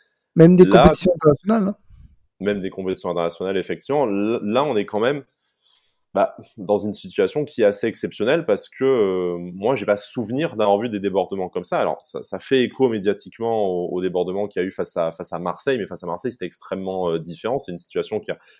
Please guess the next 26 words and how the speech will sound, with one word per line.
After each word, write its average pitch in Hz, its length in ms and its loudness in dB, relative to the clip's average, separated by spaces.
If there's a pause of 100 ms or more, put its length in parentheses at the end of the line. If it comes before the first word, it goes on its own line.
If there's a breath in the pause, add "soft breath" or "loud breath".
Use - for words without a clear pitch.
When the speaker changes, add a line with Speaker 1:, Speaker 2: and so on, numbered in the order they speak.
(200)
Speaker 2:
qui 98 80 -2
a 87 60 2
dégénéré 110 640 4
avec, 98 400 0
euh, 85 340 -4
malheureusement 95 600 0
ce - 100 -14
qu'on, 85 300 -6
ce - 80 -16
qu'on 90 140 -12
sait 113 200 -2
sur 98 180 -4
le 92 120 -4
jet 95 160 -4
de, 87 420 -4
le 92 100 -6
jet 92 120 -4
de 92 80 -10
bouteille, 101 480 0 (320)
bien 101 180 -4
alimenté 95 480 -4
après 90 300 -2
aussi, 95 520 -6
euh, 80 280 -2 (160)
médiatiquement. 90 640 -4
Mais 131 200 0